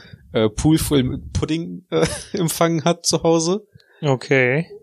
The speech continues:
Speaker 1: Äh, und weil das aber nicht mehr gereicht hat,
Speaker 2: Now I'm listening.
Speaker 1: hat der, ähm,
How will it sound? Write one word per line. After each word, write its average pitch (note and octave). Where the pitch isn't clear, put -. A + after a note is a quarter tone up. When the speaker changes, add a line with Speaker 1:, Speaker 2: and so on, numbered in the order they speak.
Speaker 1:
Äh, B2
und C3
weil B2+
das C3+
aber B2
nicht -
mehr A#2+
gereicht A#2+
hat, C3
Speaker 2:
Now A#2+
I'm D#3+
listening. C3
Speaker 1:
hat B2+
der, A#2
ähm, G#2+